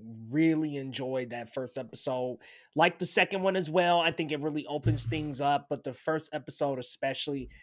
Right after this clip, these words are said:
really, really like that a lot. I think it gets us grounded in the M C U, like Manda was saying, and not only, I, I, I feel like we're going back to an espionage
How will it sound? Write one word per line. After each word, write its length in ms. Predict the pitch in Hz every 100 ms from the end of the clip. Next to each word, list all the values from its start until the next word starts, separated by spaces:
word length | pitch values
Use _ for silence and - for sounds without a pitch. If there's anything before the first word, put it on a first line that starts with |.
| _ _ -
really, 640 | 117 127 156 156 151 147 117 117
really 340 | 147 143 139
like 320 | 127 123 123
that 180 | 127 120
a 40 | 113
lot. 340 | 110 110 117
I 100 | 110
think 200 | 135 123
it 160 | 127 - _ _ _ -
gets 240 | 262 262
us 180 | 240 -
grounded 720 | - 208 208 226 226 208 208
in 100 | 202
the 60 |
M 160 | 196 202
C 180 | - 196
U, 100 | 196
like 240 | 190 175
Manda 280 | 180 180 170
was 220 | 165 165
saying, 320 | 180 165 165
and 220 | 165 151 143 - - -
not 180 | 165 170
only, 340 | 170 170 165
I, 140 | 147 -
I, 80 | 151 160
I 80 |
feel 240 | 151 - 214
like 240 | 185 175
we're 140 | 156 160
going 300 | 160 160 151
back 220 | 151 143
to 120 | 165
an 80 | 147 135
espionage 840 | 151 - 170 165 165 165 151